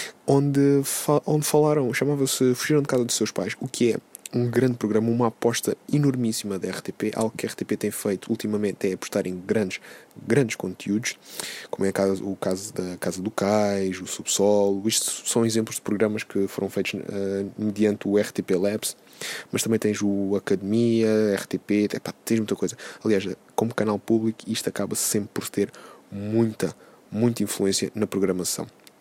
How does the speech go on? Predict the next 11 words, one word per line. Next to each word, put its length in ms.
Claro 160
que 60
há 40
pessoas 220
que 60
não 120
gostam 360
porque 440
é 340
coisas 460
badalhocas, 1160